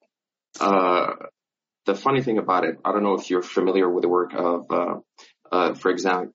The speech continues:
example, uh, Sam Harris. He's an atheist. He's a world-renowned atheist. He talks about this stuff. He has a lot of debates with Jordan Peterson as well. Uh, there is also this professor that I, that I mentioned before. His name is Gad Saad.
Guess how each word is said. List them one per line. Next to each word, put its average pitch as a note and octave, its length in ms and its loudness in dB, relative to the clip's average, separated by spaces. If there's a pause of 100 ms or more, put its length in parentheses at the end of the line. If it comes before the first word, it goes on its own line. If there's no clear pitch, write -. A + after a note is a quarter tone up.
(100)
example, F2 840 -4
uh, - 40 -4
Sam G#2+ 320 0
Harris. - 760 -4 (160)
He's E2+ 240 -4
an E2 160 -2
atheist. G2+ 460 0
He's - 140 0
a C#2 40 2
world-renowned F2 800 -4
atheist. F#2+ 420 -2
He - 60 -8
talks F2+ 260 0
about G2 220 -2
this - 140 -12
stuff. - 240 -4 (200)
He A#2 60 -2
has G#2+ 100 2
a A2 60 4
lot A2 180 4
of G2+ 100 0
debates G2 400 0
with - 140 -8
Jordan F2 340 0
Peterson G#2+ 460 -2
as - 180 -12
well. D#2+ 200 -18 (340)
Uh, F2+ 320 0
there F#2 200 4
is F2+ 160 0 (120)
also G#2+ 480 2
this A2+ 160 0
professor G2+ 680 -2 (380)
that F2+ 80 -2
I, E2+ 80 0 (220)
that F2+ 100 -2
I E2 100 0
mentioned E2+ 420 -4
before. F#2 380 -2
His F2 160 -6
name F2+ 140 2
is E2+ 160 -4
Gad G2 260 2
Saad. G#2 360 -2